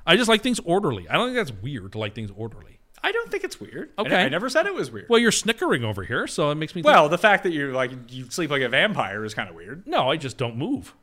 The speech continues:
Speaker 1: when I sleep, as a
Speaker 2: You,
Speaker 1: rule.
Speaker 2: so you sleep like a corpse.
Speaker 1: I s-, I'm a very solitary, in ter-, or not solitary, very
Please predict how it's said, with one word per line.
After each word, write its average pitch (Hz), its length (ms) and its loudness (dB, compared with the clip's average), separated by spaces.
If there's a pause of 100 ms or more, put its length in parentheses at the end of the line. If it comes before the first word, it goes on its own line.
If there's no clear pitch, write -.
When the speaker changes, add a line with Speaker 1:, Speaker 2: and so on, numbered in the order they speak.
(160)
Speaker 1:
when 117 120 -10
I 98 40 -10
sleep, 95 240 -14 (420)
as 117 160 -6
a 110 40 -4
Speaker 2:
You, 104 60 -6
Speaker 1:
rule. 131 80 -4
Speaker 2:
so 143 140 0
you 143 100 0
sleep 131 200 -4
like 117 140 -8
a - 40 -20 (100)
corpse. - 640 -6 (100)
Speaker 1:
I 151 140 8
s-, - 260 -4
I'm 117 280 0
a 110 40 -4
very 117 640 0
solitary, 117 920 -4 (240)
in 120 100 -8
ter-, 110 180 -6
or 131 100 -4
not 107 120 -6
solitary, 98 380 -8
very 113 400 -2